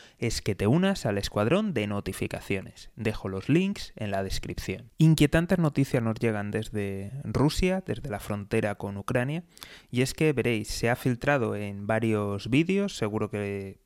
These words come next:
que los habéis visto, y si no, pues te lo comento aquí en este podcast, y es que, ps, parece ser que, que hay maquinaria que tiene etiquetas concretas y, por lo que se ha filtrado,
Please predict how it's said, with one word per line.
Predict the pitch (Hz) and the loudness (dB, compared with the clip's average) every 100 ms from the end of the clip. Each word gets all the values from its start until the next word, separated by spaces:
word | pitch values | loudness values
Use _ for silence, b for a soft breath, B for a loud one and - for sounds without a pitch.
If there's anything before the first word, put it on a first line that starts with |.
| 117 | -10
que | 98 | -8
los | 101 101 | -6 -2
habéis | 107 117 | 0 2
visto, | 175 - 117 | 0 2 0
y | 110 | 0
si | - | -2
no, | 110 175 233 | 0 0 0
pues | - - - - | -6 -6 -8 -4
te | 104 | -4
lo | 101 | -2
comento | 101 101 98 98 98 | -4 -6 -6 -4 -4
aquí | 98 - | -4 -2
en | 101 | -2
este | 101 - | 0 0
podcast, | 147 156 - 175 - B B B B | 0 0 0 -4 -4 B B B B
y | 131 | 0
es | 151 - | 0 2
que, | 175 156 135 117 113 - _ _ _ _ | 2 4 2 0 -4 -10 _ _ _ _
ps, | - - | 0 0
parece | - 107 123 190 165 | 4 4 6 4 4
ser | 151 - 151 151 - - | 4 4 0 -2 -10 -8
que, | 120 107 101 98 98 - | -4 -4 -4 -6 -10 -10
que | - 107 | -2 0
hay | 110 120 113 107 | 2 2 0 -2
maquinaria | 107 110 117 117 127 139 165 B B B B - | -2 -2 0 0 0 -2 -8 B B B B 0
que | 120 | 0
tiene | 117 120 127 127 117 113 | 2 2 2 0 0 -2
etiquetas | 117 117 117 117 - | -2 -2 0 -2 -2
concretas | 120 127 151 151 180 - B B B - | -2 0 0 0 -4 -6 B B B -2
y, | 160 170 110 - - | 0 0 -2 -8 0
por | 127 113 | 2 2
lo | 107 | 0
que | 101 | 0
se | - 135 | 2 2
ha | |
filtrado, | - 120 107 117 117 151 | 0 -4 -2 -2 -2 -4